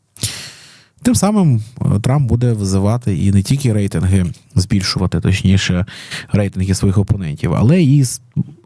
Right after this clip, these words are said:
рейтинги самої ідеї об'єднаної Європи, і самодостатності, об'єднання, цілісності і інше. Там, дивився вчора рейтинги,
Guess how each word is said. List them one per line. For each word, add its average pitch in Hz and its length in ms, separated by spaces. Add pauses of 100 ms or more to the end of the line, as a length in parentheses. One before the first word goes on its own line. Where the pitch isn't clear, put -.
(120)
рейтинги 135 460
самої 127 300
ідеї 123 340
об'єднаної 98 540
Європи, 107 440 (1400)
і 135 100
самодостатності, 113 1040 (840)
об'єднання, 101 560
цілісності 98 720
і 67 40
інше. - 340 (1000)
Там, 98 320 (100)
дивився 101 360
вчора 101 240
рейтинги, 101 540